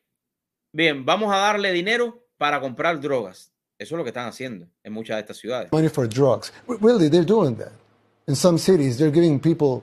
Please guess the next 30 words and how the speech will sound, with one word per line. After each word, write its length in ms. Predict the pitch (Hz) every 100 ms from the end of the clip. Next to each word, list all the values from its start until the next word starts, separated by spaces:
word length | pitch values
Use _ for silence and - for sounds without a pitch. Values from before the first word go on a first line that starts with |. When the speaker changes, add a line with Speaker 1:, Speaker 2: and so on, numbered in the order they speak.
| -
Speaker 2:
drugs. 540 | 120 165 - - -
Speaker 1:
Le 80 | 117
están 240 | 117 131 131
dando 240 | 147 147
en, 60 | 131
Speaker 2:
I 40 |
mean, 320 | 123 117 113 -
Speaker 1:
en 100 | 117
algunas 280 | 107 147 135
ciudades 300 | 131 139 113
drogas 280 | 127 139 110
a 40 |
la 80 | 104
gente. 340 | 151 151 - _ - - _ _
Speaker 2:
they're 180 | - 156
literally 440 | 165 185 135 120 117
giving 360 | 147 131 120
people 300 | 110 127 113
drugs 440 | 101 147 143 117 -
in 100 | 117
some 140 | - - -
Speaker 1:
Asimismo, 500 | 113 151 180 202 147
yo 80 |
se 120 | 131 170
los 100 | 165
presenté, 560 | 147 139 131 123 196
las 180 | 147 113
máquinas 580 | 127 165 160 170 165 165 _ _
de 160 | 113 127
droga 500 | 131 151 175 160 156